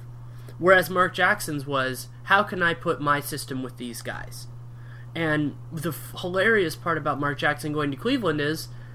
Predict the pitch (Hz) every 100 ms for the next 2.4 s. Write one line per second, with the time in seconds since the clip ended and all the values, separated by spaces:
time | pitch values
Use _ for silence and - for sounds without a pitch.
0 | - - - 214 214 208 208 208 - 220
1 | 202 170 156 170 180 180 170 180 175 -
2 | 190 214 143 120